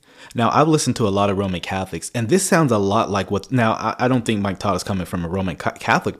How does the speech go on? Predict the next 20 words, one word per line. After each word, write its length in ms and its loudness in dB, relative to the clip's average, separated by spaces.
uh, 120 -4
perspective, 600 -6
just 220 2
to 80 0
be 120 -4
fair. 440 0
But 120 -2
our 140 6
pain, 420 0
our 160 2
salvation 520 2
is 100 -2
not 300 0
rooted 280 0
in 160 -4
Mary's 480 -4
pain. 400 -10
It's 160 -4
rooted 360 0
in 280 -6